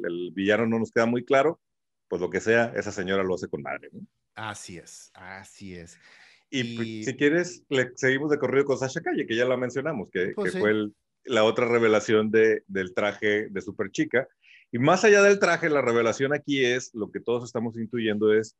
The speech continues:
Speaker 1: la versión de Superchica que vamos a ver en la película.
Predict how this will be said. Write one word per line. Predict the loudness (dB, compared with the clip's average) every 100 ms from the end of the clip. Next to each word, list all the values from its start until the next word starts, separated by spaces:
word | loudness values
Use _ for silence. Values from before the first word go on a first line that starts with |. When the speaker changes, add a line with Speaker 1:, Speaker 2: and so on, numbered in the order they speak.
| _
Speaker 1:
la | 0 2 2
versión | 2 0 0 0 0
de | -2
Superchica | -2 -4 -4 -6 -6 -4
que | -4
vamos | -4 -6 -4
a |
ver | -4
en | -4
la | -8
película. | -12 -18 -20